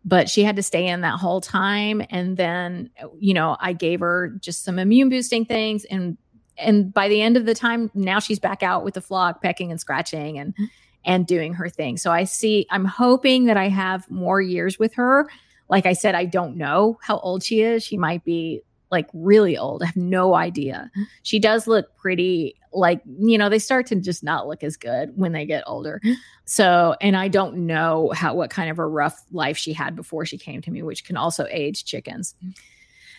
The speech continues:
So I realize a lot of people cannot afford,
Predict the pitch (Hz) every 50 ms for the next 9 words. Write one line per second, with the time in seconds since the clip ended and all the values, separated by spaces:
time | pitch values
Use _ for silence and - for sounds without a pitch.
0 | _ _ _ _ _ _ - - 294 262 247 254 247 214 214 254 269 285 302 330
1 | 320 320 311 302 285 269 254 247 233 214 214 220 214 233 226 202 214 214 - -
2 | 208 190 196 190 190 - - 175 - - 170 175 170 202 240 254